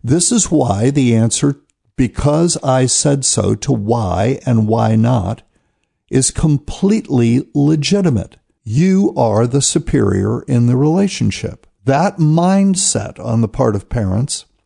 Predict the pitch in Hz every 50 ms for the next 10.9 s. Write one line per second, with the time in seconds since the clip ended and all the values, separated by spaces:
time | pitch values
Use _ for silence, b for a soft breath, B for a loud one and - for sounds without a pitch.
0 | _ _ _ _ - 131 131 135 139 151 156 147 151 143 135 113 104 123 120 110
1 | 107 107 110 123 139 156 175 190 - - - - - - - - _ _ _ _
2 | - - - - - 147 180 202 190 - - - 131 120 113 110 117 117 113 117
3 | 123 - _ _ _ _ _ _ _ _ _ _ _ _ _ _ _ _ _ _
4 | _ - 143 156 170 180 175 - - 147 123 104 113 107 - 127 120 117 110 113
5 | _ _ - 139 117 113 110 107 104 - 110 95 92 - - 107 104 98 - -
6 | 151 147 147 151 151 - - 147 135 127 - - 160 156 151 - - 175 170 170
7 | 160 - - - 151 143 147 147 165 165 - 160 151 151 151 151 156 160 170 175
8 | 170 156 135 127 127 135 139 143 143 139 - - 131 135 131 - - - 139 135
9 | 139 143 147 143 139 127 120 123 131 139 147 151 156 160 156 151 151 147 139 139
10 | 139 139 139 139 135 131 - 127 120 117 120 120 113 90 80 82 - _